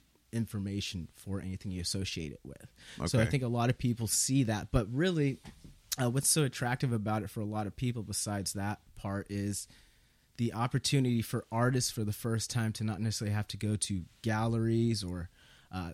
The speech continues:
Speaker 1: try so hard to get their artwork out there, and
Speaker 2: Mm.
Speaker 1: people are actually getting to set the rates they want for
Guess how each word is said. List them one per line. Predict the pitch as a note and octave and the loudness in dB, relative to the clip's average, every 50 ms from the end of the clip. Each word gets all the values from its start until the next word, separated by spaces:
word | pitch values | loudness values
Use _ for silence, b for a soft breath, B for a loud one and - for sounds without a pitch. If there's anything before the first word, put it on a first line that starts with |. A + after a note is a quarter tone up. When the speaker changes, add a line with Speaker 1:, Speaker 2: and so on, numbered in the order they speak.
| - - | -8 -8
Speaker 1:
try | - - - B2 A#2+ A#2+ A#2+ B2 | -6 -4 -2 0 0 2 2 0
so | - - - B2 | 0 2 2 0
hard | A2+ - - A2+ A2+ A#2 A2 | 0 0 0 0 2 2 0
to | - - F2+ | 0 -4 -2
get | F#2+ A#2+ A2 - | 0 -2 0 0
their | B2 G#2+ | -2 -4
artwork | - - G#2+ E2 G#2+ G#2+ F2+ - - - | -4 -6 -8 -6 -6 -6 -6 -6 -4 0
out | G#2 A#2 B2 C3 - - | 2 2 2 2 0 0
there, | G#2 F#2+ F#2 F2+ F#2 G2+ - - b b | 0 2 2 2 0 0 -2 -6 b b
and | - D#2+ A#2+ B2 | 0 2 2 4
Speaker 2:
Mm. | D2+ | 4
Speaker 1:
people | - D#3+ D3+ D3+ C3+ | 4 2 4 4 4
are | |
actually | B2+ B2+ A#2+ - A#2+ F#2+ | 4 2 2 0 -2 0
getting | A2+ A2+ A2+ G#2 | 0 0 0 -2
to | - - | -2 -4
set | F#2+ - - - A#2 A#2 - - | -2 0 0 0 0 0 -2 -2
the | A2 G2 | -2 -2
rates | G2 G#2+ G#2 G2 - - | 0 0 0 0 -2 -4
they | - - G2 | -2 -2 -2
want | F#2 F2+ G2 G#2 A2 A2+ - - - | 0 0 0 2 2 0 0 -4 -8
for | - - G2 F#2 F2+ F2 E2+ | -10 -6 -6 -4 -4 -4 -6